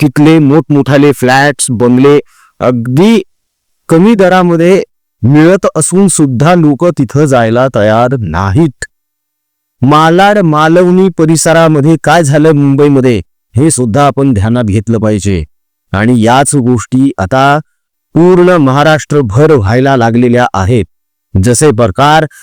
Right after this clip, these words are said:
पश्चिम बंगालमध्ये घडत आहे, तसेच इकडे सुद्धा घडत आहे. मात्र हे का होत आहे, याच्या मागे नेमकं कारण काय आहे?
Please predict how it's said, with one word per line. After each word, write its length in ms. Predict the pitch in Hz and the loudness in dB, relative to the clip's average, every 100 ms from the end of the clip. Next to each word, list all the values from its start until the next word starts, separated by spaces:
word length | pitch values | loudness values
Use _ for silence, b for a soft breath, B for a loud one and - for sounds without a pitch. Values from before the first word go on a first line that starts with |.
| B - | B -4
पश्चिम 420 | 135 - 175 156 | -2 0 0 0
बंगालमध्ये 720 | 131 139 160 202 208 180 185 | 0 0 0 0 0 0 0
घडत 260 | 147 160 160 | 0 0 0
आहे, 240 | 135 156 156 | 0 -2 -2
तसेच 380 | 127 - 170 165 160 b b b | -4 -2 -2 0 -4 b b b
इकडे 340 | 135 151 196 | -4 0 0
सुद्धा 340 | 190 160 143 143 | 0 -2 -2 0
घडत 260 | 131 131 | 0 -2
आहे. 200 | 123 110 | -2 -2
मात्र 720 | 98 104 131 180 - 123 143 147 _ _ | -2 -2 0 -2 -2 -2 0 -2 _ _
हे 100 | 151 175 - | -4 -4 -2
का 220 | 151 214 | 0 0
होत 220 | 220 170 - | 2 0 -2
आहे, 140 | 82 - _ _ _ - 113 | -8 -10 _ _ _ -6 -4
याच्या 220 | 131 175 | 0 0
मागे 240 | 175 170 | 0 0
नेमकं 260 | 202 190 190 170 | 2 2 0 0
कारण 360 | 151 170 254 226 | 0 2 0 0
काय 160 | 170 | 2
आहे? 260 | 143 120 180 | 2 0 0